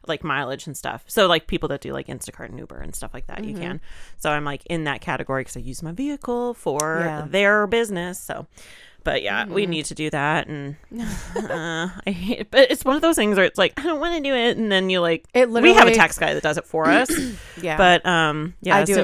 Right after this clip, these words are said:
Speaker 2: it
Speaker 1: as we send
Speaker 2: myself.
Speaker 1: it in.
Speaker 2: It takes twenty minutes. It costs me sixty-five dollars, and I've
Speaker 1: This year, I'm afraid to mess anything up.
Speaker 2: I have not had a single
Speaker 1: What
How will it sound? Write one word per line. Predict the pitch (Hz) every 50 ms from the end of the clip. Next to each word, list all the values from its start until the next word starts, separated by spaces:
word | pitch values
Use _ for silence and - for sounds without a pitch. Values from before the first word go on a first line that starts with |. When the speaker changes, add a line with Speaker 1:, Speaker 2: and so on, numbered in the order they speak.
| 180
Speaker 2:
it | 180
Speaker 1:
as | 185
we | 170
send | - - 165 160
Speaker 2:
myself. | 165 165 165
Speaker 1:
it | 165 165
in. | 160 170
Speaker 2:
It |
takes | 180 170 165 - - -
twenty | - 202 185 175 175 170
minutes. | 170 170 165 165 160 165 160 - -
It | 160
costs | - - 160 165 - -
me | 175 170 170 160 156
sixty-five | - - 190 160 - - - 214 220 - - 180 170 165 160 160
dollars, | 170 165 151 139 135 151 156 151 151 160 160 - - - -
and | 165 165 165 160 160 160 156 151 156 151 151 160 - -
I've | - 165 165 160 156 160 160 156 165 160 160
Speaker 1:
This | 185 170 - - 165
year, | 156 151
I'm | 147 147
afraid | 143 - - 147 151
to | 139
mess | 143 143 135 -
anything | - - 139 139 - - - 107 98
up. | 90 76 73 - _ 180
Speaker 2:
I | 185 185 180
have | 185 185 190 185 170 165 170
not | 175 175 165 160 160 160 - -
had | 190 - 175 175 165 165 165 165 170 165 165 160 160 170 160 - - _ _ _ _ _ _ _ _ _ _ _ _ _ _ _ -
a | 170 170
single | - - - - - 180 170 175 170 160 165 160
Speaker 1:
What | 165